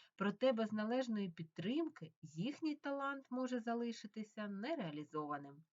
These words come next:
Тому важливо створювати для них сприятливе середовище та допомагати розкривати їхні здібності.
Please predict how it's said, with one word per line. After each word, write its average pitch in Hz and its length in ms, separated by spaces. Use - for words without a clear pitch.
Тому 220 240
важливо 285 500
створювати 220 600
для 165 200
них 202 320
сприятливе 196 720
середовище 185 960
та 233 120
допомагати 175 960
розкривати 170 920
їхні 165 440
здібності. 165 840